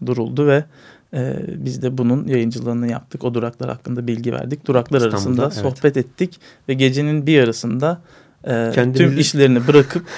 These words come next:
Speaker 1: Caner Eler
Speaker 2: <laughs> Ha,
Speaker 1: konuğumuz
Speaker 2: evet.
Speaker 1: olmuştu. Çok, e, muhteşem bir hava katmıştı. Renk katmıştı programımıza. Ona da buradan ayrıca selam, sevgilerimizi yollayalım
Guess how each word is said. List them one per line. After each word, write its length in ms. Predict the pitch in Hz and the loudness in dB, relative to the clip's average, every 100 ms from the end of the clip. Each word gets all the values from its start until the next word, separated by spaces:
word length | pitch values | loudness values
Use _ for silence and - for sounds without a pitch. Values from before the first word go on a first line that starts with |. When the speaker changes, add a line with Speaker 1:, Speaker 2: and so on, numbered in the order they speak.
| 135 | 2
Speaker 1:
Caner 320 | 147 156 170 | 4 6 4
Eler 480 | 139 139 131 - - | 6 6 4 0 -16
Speaker 2:
<laughs> 60 | _ _ - - | _ _ -20 2
Ha, 160 | 147 | 6
Speaker 1:
konuğumuz 340 | 143 127 123 117 | 6 6 4 0
Speaker 2:
evet. 180 | 123 139 | 2 4
Speaker 1:
olmuştu. 480 | 147 135 - 165 180 | 4 0 -2 -2 -2
Çok, 180 | - 139 135 - - | -2 -2 -2 -16 -2
e, 640 | 135 123 123 123 127 143 - - | 0 2 0 0 -2 -4 -6 -4
muhteşem 600 | 135 131 131 127 127 123 | -2 -2 -4 -4 -2 0
bir 120 | 123 123 - - | -2 -6 -20 -18
hava 240 | - 127 123 | -2 0 0
katmıştı. 680 | 113 - 113 - - 151 147 _ _ | -4 -8 -18 -10 -6 -4 -6 _ _
Renk 220 | 131 123 123 | -2 -2 -4
katmıştı 420 | 113 - - - | -6 -8 -16 -14
programımıza. 600 | - 117 117 123 131 160 | -6 -6 -4 -8 -4 -4
Ona 240 | - 127 120 | 0 0 0
da 80 | |
buradan 300 | 113 120 131 | -4 -4 -2
ayrıca 360 | 127 117 123 147 - _ _ | -4 -6 -4 -4 -4 _ _
selam, 420 | - 123 127 131 | -4 0 0 -2
sevgilerimizi 760 | 135 117 117 117 123 127 127 135 - - _ _ | -2 -2 -2 -4 -6 -4 -4 -4 -12 -20 _ _
yollayalım 560 | 127 110 110 110 117 | 2 2 -2 -4 -6